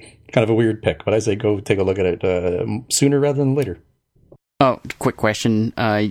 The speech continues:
Speaker 2: you gonna use this instead of Dash?
Speaker 1: That's a good question. When you import those docs into Dash, does it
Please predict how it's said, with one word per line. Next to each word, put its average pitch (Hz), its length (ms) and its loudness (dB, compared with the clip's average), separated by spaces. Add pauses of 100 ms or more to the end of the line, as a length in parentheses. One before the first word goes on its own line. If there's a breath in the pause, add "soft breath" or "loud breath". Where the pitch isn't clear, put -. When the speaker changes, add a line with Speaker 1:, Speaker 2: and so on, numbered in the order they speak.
Speaker 2:
you 117 240 -2
gonna 113 160 2
use 110 320 0
this 120 220 0
instead 113 200 0
of 107 80 -2
Dash? 107 360 -2 (840)
Speaker 1:
That's 147 240 -2
a 107 140 0 (220)
good 117 480 -2
question. 143 420 0
When 135 200 4
you 180 260 -2
import 143 520 2 (580)
those 110 1120 -2 (120)
docs 117 360 -2
into 120 180 0
Dash, 104 480 -2
does 110 160 0
it 147 180 -2